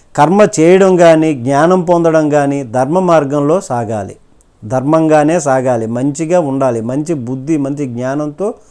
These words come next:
జరగాలి అవి. భౌతిక, ఇప్పుడు, ఇప్పుడు ఏం చేస్తున్నారు, భౌతిక విద్యకి,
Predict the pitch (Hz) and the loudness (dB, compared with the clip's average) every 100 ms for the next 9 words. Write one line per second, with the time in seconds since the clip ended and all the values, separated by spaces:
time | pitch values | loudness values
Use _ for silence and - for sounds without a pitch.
0 | _ _ _ 135 131 160 160 160 120 104 | _ _ _ -4 4 4 6 4 4 -4
1 | - _ _ _ _ _ _ _ 117 151 | -10 _ _ _ _ _ _ _ -2 4
2 | 214 214 202 208 226 202 175 170 180 196 | 4 4 2 0 4 4 4 2 2 2
3 | 208 202 190 190 185 180 170 123 139 180 | 4 4 2 0 2 4 2 2 2 4
4 | 190 180 175 165 160 147 160 160 | 2 0 2 2 2 2 0 0